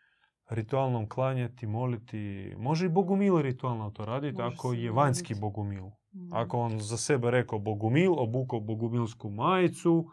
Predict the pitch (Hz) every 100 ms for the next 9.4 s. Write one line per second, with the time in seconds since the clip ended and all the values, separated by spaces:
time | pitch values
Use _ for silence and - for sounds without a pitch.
0 | - - _ _ _ _ _ _ - 117
1 | 107 - - - - - - - - 117
2 | - 139 127 120 107 110 - 135 127 127
3 | 110 113 107 104 123 190 180 156 143 131
4 | 107 120 117 107 107 107 139 131 131 110
5 | 107 101 107 113 123 175 170 117 127 127
6 | 117 139 139 120 104 117 104 107 - -
7 | _ _ _ _ _ _ _ 190 190 196
8 | 175 180 185 170 135 120 117 117 120 147
9 | 143 123 117 107